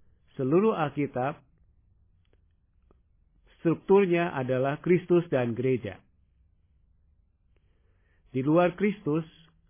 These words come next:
Allah tidak memiliki kesenangan. Allah tidak memiliki kepentingan akan hal lainnya lagi. Kedambaannya adalah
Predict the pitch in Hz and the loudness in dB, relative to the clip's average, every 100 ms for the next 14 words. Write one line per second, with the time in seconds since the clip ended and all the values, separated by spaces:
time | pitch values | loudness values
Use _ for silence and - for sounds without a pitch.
0 | _ _ _ _ - 143 147 156 175 180 | _ _ _ _ -8 -4 -2 -4 -6 -10
1 | - _ _ 147 147 147 139 139 139 143 | -20 _ _ -4 -2 -2 -2 -4 -4 -4
2 | 143 151 147 143 131 131 131 120 98 - | -4 -4 -4 -6 -6 -4 -4 -6 -8 -14
3 | - _ _ _ _ _ _ _ _ 139 | -20 _ _ _ _ _ _ _ _ -8
4 | 143 147 151 156 160 135 139 135 139 139 | -4 -2 -4 -6 -8 -4 -4 -4 -4 -4
5 | 147 - 147 147 151 - _ _ _ - | -6 -6 -4 -4 -4 -10 _ _ _ -12
6 | - 143 143 151 151 160 151 143 139 - | -6 -6 -4 -4 -4 -8 -8 -8 -8 -14
7 | _ _ _ _ - 156 160 151 156 170 | _ _ _ _ -8 -2 0 2 2 0
8 | 190 180 107 104 _ _ _ _ - 139 | 0 -2 -4 -10 _ _ _ _ -6 0
9 | 135 139 175 202 170 127 123 123 | 0 2 0 0 -2 0 -2 -4